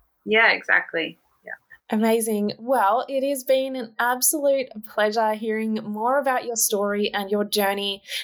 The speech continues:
Speaker 2: and it's only just the beginning, so I cannot wait to see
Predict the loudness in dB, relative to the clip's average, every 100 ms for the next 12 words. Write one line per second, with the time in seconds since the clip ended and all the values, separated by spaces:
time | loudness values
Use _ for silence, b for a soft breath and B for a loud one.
0 | B 0 2 0 -2 -2 -2 -2 0 0
1 | -2 0 2 2 0 -2 0 0 0 0
2 | 2 2 0 -2 0 0 0 -2 0 2
3 | 4 2 0 -4